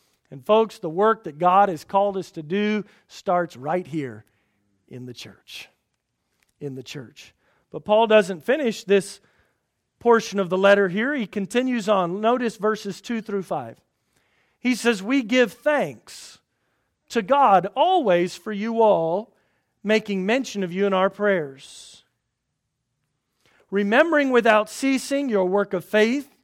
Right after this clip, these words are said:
and labor of love and patience of hope in our Lord Jesus Christ,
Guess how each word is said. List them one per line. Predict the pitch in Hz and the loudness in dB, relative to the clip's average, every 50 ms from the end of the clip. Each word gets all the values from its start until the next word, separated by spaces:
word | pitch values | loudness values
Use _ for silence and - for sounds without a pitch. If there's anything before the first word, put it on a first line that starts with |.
| _ _ _ _ _ _ _ _ _ _ | _ _ _ _ _ _ _ _ _ _
and | 131 123 120 | -18 -12 -4
labor | 147 180 214 208 190 196 | 2 2 2 4 4 2
of | 190 160 | 2 2
love | 185 190 196 196 196 202 220 247 262 240 | 4 6 6 8 8 8 6 4 2 -2
and | 202 165 147 | -8 -10 -10
patience | - 233 - 240 233 - - 220 214 185 - | -6 -4 -4 -4 -4 -4 -6 -8 -8 -8 -8
of | 202 160 - | -10 -2 0
hope | 202 220 233 254 - | 2 4 4 2 2
in | 226 | -2
our | 202 185 190 | -2 -2 0
Lord | 190 196 202 214 214 180 | 0 0 0 0 -2 -4
Jesus | - 208 208 196 165 175 180 165 - | -6 -6 -6 -6 -6 -6 -10 -10 -10
Christ, | - - 214 214 233 262 285 - - _ | -4 0 2 2 2 0 -2 -8 -14 _